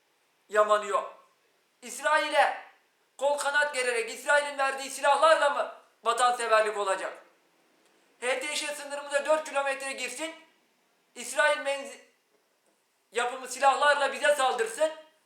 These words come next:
Amerikan silahlarıyla bizi vursun, bu mu isteniyor?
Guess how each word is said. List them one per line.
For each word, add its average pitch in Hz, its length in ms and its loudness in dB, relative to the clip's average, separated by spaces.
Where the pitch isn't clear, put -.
Amerikan 254 460 4
silahlarıyla 277 680 0
bizi 269 260 -8
vursun, 294 320 -6
bu 359 120 -6
mu 370 80 -6
isteniyor? 247 500 -8